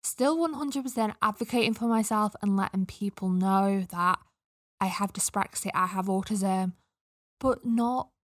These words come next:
putting it on a pedestal where everyone can see me in class. And I found that it had a lot of positives. It definitely had some negatives, but I really enjoyed learning about independence and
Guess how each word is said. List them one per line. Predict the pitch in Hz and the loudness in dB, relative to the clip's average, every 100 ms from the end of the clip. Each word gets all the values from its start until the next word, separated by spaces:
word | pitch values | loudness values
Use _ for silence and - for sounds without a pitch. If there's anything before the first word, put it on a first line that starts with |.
| _ | _
putting | - - 226 | -4 -2 0
it | 226 - | -2 0
on | 208 202 202 202 | 2 4 2 0
a | 196 - | -6 -8
pedestal | - 226 233 226 - 185 185 180 | -6 -4 -2 -4 0 0 0 -2
where | 185 180 190 - _ | -4 -2 -2 -4 _
everyone | 214 196 196 196 | 0 2 2 2
can | 196 | 0
see | - 208 208 | 0 2 2
me | 185 | 2
in | 170 | 0
class. | 180 208 240 185 190 - - 180 - _ _ _ _ _ _ _ - | -4 -2 -2 -2 -4 -8 -8 -8 -12 _ _ _ _ _ _ _ -4
And | 214 | 0
I | 208 247 | 0 0
found | 277 302 349 277 | -2 -2 -4 -4
that | 226 214 - _ _ _ _ | -2 -2 -4 _ _ _ _
it | 214 | -10
had | 196 226 240 | -6 -6 -2
a | |
lot | 233 226 | -2 -2
of | 226 | -2
positives. | 240 254 254 202 170 170 175 - | 2 2 2 0 -2 -4 -6 -6
It | 180 - _ _ - - 208 | -8 -10 _ _ -6 -6 2
definitely | 247 - 370 349 | 0 0 -6 -4
had | 247 233 214 - | 2 4 2 0
some | - 208 | 0 2
negatives, | 190 - - 202 196 - | 0 -2 -4 -2 -2 -6
but | - 185 190 - _ _ _ _ _ _ | -4 -2 -2 -6 _ _ _ _ _ _
I | 220 240 | -2 0
really | 254 285 302 285 | 0 0 0 0
enjoyed | 226 214 240 220 180 | 2 2 2 0 -2
learning | 180 196 202 202 196 | -2 0 2 2 2
about | - 180 185 - | 0 2 2 4
independence | 180 180 - 185 185 175 175 180 - | 2 0 0 2 4 4 0 0 -2
and | 180 175 175 | 0 0 -2